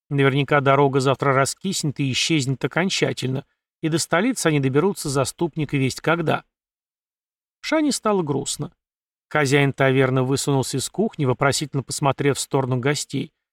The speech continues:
но Шаня отрицательно покачал головой, и тот исчез, наверняка отправился спать. «Понимаете», сказала Дина, «я хочу, чтобы заступник всё-таки победил, поэтому храм и должен стоять именно там.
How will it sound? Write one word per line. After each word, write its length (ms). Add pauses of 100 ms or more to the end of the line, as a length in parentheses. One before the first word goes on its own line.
(160)
но 120
Шаня 300
отрицательно 540
покачал 520
головой, 480
и 20
тот 220
исчез, 540
наверняка 640
отправился 600
спать. 400 (1160)
«Понимаете», 420
сказала 440
Дина, 300 (520)
«я 120
хочу, 260
чтобы 240
заступник 540
всё-таки 320
победил, 520 (380)
поэтому 360
храм 320
и 20
должен 340
стоять 460
именно 240
там. 320